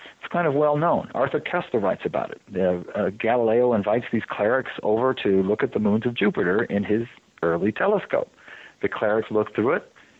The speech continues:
Even though, you know, you could do it tonight, you could see it. The clerics couldn't. They couldn't see it because it didn't fit their paradigm. Uh, their paradigm of an Earth-centered world, there couldn't be another world that had, uh, moons around it.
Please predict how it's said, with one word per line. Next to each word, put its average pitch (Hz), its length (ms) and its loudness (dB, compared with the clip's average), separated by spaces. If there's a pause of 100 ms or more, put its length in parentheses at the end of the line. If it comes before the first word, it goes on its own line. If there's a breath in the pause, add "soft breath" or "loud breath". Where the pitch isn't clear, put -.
(160 soft breath)
Even 120 220 -4
though, 123 200 2
you 120 140 0
know, 123 120 4
you 127 60 2
could 113 140 0
do 117 140 4
it 165 120 0 (180)
tonight, 185 440 -2
you 196 120 -8
could 175 180 -4 (100)
see 180 60 -2
it. 160 160 -4 (640 loud breath)
The 104 60 0
clerics 135 500 0
couldn't. - 320 -4 (420)
They 95 80 2
couldn't 127 380 -2
see 127 60 2
it 117 180 2
because 98 480 0
it 107 120 0
didn't 117 300 -2
fit 127 160 0
their 104 140 2
paradigm. 110 560 -2 (500 loud breath)
Uh, 82 160 0
their 87 140 0
paradigm 98 440 2
of 90 120 0
an 95 100 2
Earth-centered 104 640 0
world, 98 320 2
there 95 60 2
couldn't 90 240 -2
be 101 100 2
another 92 240 2
world 85 300 0
that 71 100 -6
had, 151 260 -4 (640 loud breath)
uh, - 180 0
moons 208 380 0
around - 320 -2
it. - 140 -4